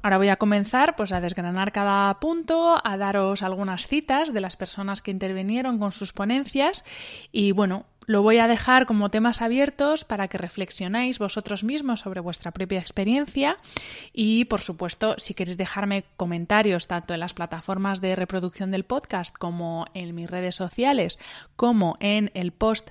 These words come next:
que os voy a dejar en el blog hanna fernandez punto es con las notas del episodio, pues, eh, por supuesto, bienvenidos todos los comentarios. Comenzamos con el primer punto,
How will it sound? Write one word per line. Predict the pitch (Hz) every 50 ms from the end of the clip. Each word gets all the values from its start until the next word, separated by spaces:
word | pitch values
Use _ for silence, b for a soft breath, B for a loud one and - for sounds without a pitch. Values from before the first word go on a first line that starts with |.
| _ -
que | - 190
os | 180 175
voy | 175 175
a | 175 180
dejar | 180 180 - - 214 202 202 - _ -
en | - 180 165 170 170
el | 160 160 156 160 160
blog | 185 202 220 262 - - - -
hanna | - 196 190 185
fernandez | 175 208 190 190 180 180 185 185 185 180
punto | - - 202 196 190 180 196
es | 202 220 226 220
con | - - 180
las | 170 170 170 180
notas | 175 175 - 185 185 185
del | 202 196 202 202 202 202 196 -
episodio, | - 214 - 233 226 - 269 277 285 302 349 392 B B B B B B B B B
pues, | - 190 180 180 170 - - -
eh, | 190 180 170 170 165
por | - 180 -
supuesto, | - 180 165 190 180 - - 202
bienvenidos | 190 190 185 190 185 185 190 190 196 220 247 254 - - -
todos | - 202 190 202 196 196
los | 190 175 -
comentarios. | - 170 160 147 147 151 - - - - - - - - - _ _ _ - - - _ _ _ _ _ _ _ - - B B B B B B B
Comenzamos | B 254 254 269 269 294 339 392 392
con | - 285 240
el | 233 220
primer | 233 226 220 226 220 214
punto, | - 190 185 180 175 160 - - - -